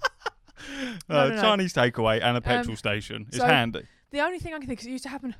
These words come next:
Speaker 2: a hell of a lot more when we first
Speaker 1: You
Speaker 2: moved
Speaker 1: really
Speaker 2: in.
Speaker 1: ran, didn't you?
Speaker 2: I really did, and I shouted.
Speaker 1: <laughs>
Speaker 2: Um, I did shout.
Speaker 1: Uh.
Speaker 2: Because I'm, so I'm waiting for Royal Mail. It's been a very stressful couple of weeks.
Speaker 1: Mm-hmm.
Speaker 2: And someone's just pulled in,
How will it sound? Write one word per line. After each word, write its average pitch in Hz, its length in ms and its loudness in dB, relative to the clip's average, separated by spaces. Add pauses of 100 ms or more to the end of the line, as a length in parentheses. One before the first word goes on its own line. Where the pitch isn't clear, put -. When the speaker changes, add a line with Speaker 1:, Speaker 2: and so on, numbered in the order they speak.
(160)
Speaker 2:
a - 20 -14
hell 269 160 -4
of 277 80 -6
a - 20 -8
lot 285 180 -4
more 240 200 -4
when 208 140 -6
we 208 40 -8
first 208 300 -4
Speaker 1:
You - 80 -2
Speaker 2:
moved 165 220 0
Speaker 1:
really 165 240 6
Speaker 2:
in. 139 80 0
Speaker 1:
ran, 143 240 4
didn't 123 180 0
you? 98 260 -2
Speaker 2:
I 254 60 0
really 285 240 -4
did, 254 220 -6
and 220 100 -4
I 233 60 -2
shouted. 233 580 -4 (140)
Speaker 1:
<laughs> - 200 -14
Speaker 2:
Um, 240 380 -4 (260)
I 233 60 -10
did 233 160 -12
shout. 180 240 -8 (400)
Speaker 1:
Uh. - 60 -20 (280)
Speaker 2:
Because 269 600 0 (200)
I'm, 277 220 -2
so 302 160 -2
I'm 311 80 -4
waiting 311 260 -4
for 254 100 -14
Royal 247 220 -2
Mail. 185 220 -6
It's - 100 -14
been 202 140 -6
a - 20 -6
very 196 160 -6
stressful 170 480 -12 (460)
couple 226 220 -4
of 180 100 -10
weeks. 170 400 -8 (240)
Speaker 1:
Mm-hmm. 117 240 -4 (1600)
Speaker 2:
And 247 420 0 (440)
someone's 311 340 -4
just 294 140 -6
pulled 285 260 -4
in, 190 300 -4